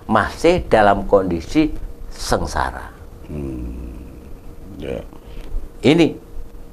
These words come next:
Speaker 2: Hmm.
Speaker 1: kalau Mas Samsu berbicara raja, kita adalah raja.
Speaker 2: Hmm.
Speaker 1: Apa yang harus diperbuat? Ya itu tadi.
Speaker 2: Hmm.
Speaker 1: Perih apabila rakyatnya sengsara.
Speaker 2: Hmm.
Speaker 1: Makanya kadang-kadang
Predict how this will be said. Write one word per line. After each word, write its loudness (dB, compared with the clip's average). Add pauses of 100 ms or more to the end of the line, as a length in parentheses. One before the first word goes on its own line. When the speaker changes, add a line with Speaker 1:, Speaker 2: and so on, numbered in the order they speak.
(140)
Speaker 2:
Hmm. -4 (160)
Speaker 1:
kalau 6
Mas 4
Samsu 4
berbicara 4
raja, 0 (160)
kita 2
adalah 2
raja. 0 (160)
Speaker 2:
Hmm. -2
Speaker 1:
Apa 4
yang 2
harus 0
diperbuat? 0
Ya 2
itu -2
tadi. 0 (400)
Speaker 2:
Hmm. -2 (640)
Speaker 1:
Perih 4
apabila 4
rakyatnya 2 (720)
sengsara. 2 (320)
Speaker 2:
Hmm. -6 (160)
Speaker 1:
Makanya 4
kadang-kadang 6